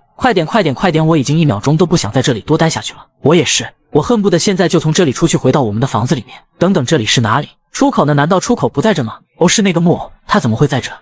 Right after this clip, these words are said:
他刚刚不是已经被我给消灭掉了吗？哦不，救命！方块哥，快来救救我！快退后，大傻春，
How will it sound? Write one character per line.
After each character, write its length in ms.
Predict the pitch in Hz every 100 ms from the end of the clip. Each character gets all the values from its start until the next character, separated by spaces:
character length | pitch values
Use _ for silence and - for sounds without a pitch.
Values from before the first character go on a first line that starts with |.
| _ -
他 120 | 214
刚 140 | 226
刚 140 | 247 214
不 100 | 185
是 140 | 233
已 60 | 131
经 120 | 160
被 100 | 175
我 120 | 175
给 80 | 123
消 200 | - 170
灭 120 | 170
掉 180 | 147 113
了 60 |
吗？ 160 | 104 - - -
哦 100 | 196
不， 120 | 202
救 100 | 202
命！ 160 | 165 143
方 140 | 170
块 160 | 160 127
哥， 260 | 151 151 _ -
快 180 | 226
来 100 | 170
救 120 | 165 180
救 120 | 147
我！ 200 | - - _ -
快 140 | 220
退 160 | 226 214
后， 160 | 202
大 140 | 220 160
傻 160 | -
春， 240 | - 156